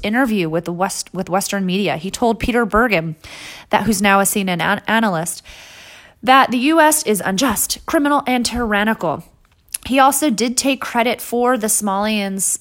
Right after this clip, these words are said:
that attacked Americans in the Battle of Mogadishu in nineteen ninety-three. So here we're starting to make a lot of connections between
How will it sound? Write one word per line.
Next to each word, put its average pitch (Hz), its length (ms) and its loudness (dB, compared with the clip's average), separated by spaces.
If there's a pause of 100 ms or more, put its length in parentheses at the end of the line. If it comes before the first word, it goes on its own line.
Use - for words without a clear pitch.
(120)
that 202 180 2
attacked 208 400 -4
Americans 196 680 -4
in 226 160 -2
the 254 80 0
Battle 185 260 2
of 175 80 -2
Mogadishu 180 880 -4
in 190 140 -6
nineteen 170 340 -6
ninety-three. 175 520 -4
So 185 240 -2
here 302 320 2
we're 294 80 -2
starting 214 340 -2
to 202 60 -2
make 190 180 -2
a 185 60 -4
lot 196 600 2
of 202 140 -2
connections 202 800 -4
between 185 640 -4